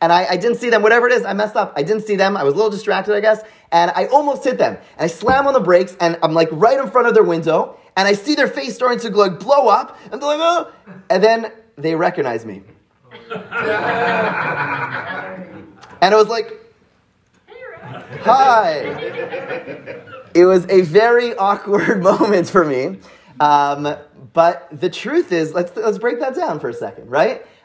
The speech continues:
I messed up. I did something terribly dangerous, and I should have been more careful when driving.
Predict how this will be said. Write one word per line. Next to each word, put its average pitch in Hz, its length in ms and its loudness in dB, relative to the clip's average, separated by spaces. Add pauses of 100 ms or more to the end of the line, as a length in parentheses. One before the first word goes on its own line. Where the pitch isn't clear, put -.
(380)
I 208 140 4
messed 269 320 -2
up. 247 360 0
I 175 100 2
did 247 180 -6
something 247 420 -2
terribly 240 640 0
dangerous, 185 640 2
and 160 100 0
I 175 40 0
should 233 180 0
have 233 80 4
been 233 100 4
more 214 180 4
careful 214 440 2
when 180 100 -2
driving. 196 420 0